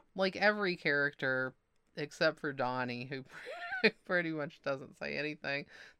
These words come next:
that's not a question or repeating somebody else, has, like, crazy lines. Like, we've had two different t-shirts of Walter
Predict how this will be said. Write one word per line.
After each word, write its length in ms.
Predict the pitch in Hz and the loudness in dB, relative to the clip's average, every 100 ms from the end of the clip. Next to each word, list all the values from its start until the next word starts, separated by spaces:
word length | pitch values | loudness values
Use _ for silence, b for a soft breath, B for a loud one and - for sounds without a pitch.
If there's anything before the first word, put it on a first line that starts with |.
| - | -2
that's 200 | 151 - | -2 2
not 220 | 139 139 | 0 0
a 40 | |
question 600 | 139 156 139 - - 143 | 0 2 2 0 -4 -4
or 160 | 143 135 | -4 -4
repeating 720 | 135 135 - 135 135 131 131 | -6 -8 -8 -8 -4 -4 -4
somebody 420 | - 131 127 127 | -6 -6 -4 -2
else, 220 | 131 127 - - _ b b b - | 0 0 -6 -20 _ b b b 2
has, 240 | 143 131 139 | 2 2 0
like, 220 | 127 120 | -4 -4
crazy 480 | - 131 131 - 131 | -4 -2 -2 -6 -6
lines. 440 | 127 131 131 131 | -2 0 0 0
Like, 180 | 139 135 | -2 0
we've 200 | 175 233 | -2 2
had 220 | 240 170 - - | 2 0 -4 -16
two 340 | - 208 185 | -4 -2 -2
different 540 | 156 156 - 147 135 - | 0 0 0 -4 -6 -4
t-shirts 920 | 147 139 - 127 123 131 - - - b b b b b | -6 -6 -6 -6 -6 -12 -12 -16 -18 b b b b b
of 180 | - 135 | -4 -4
Walter 680 | 135 123 127 - 123 120 | -2 -2 -2 -2 -4 -2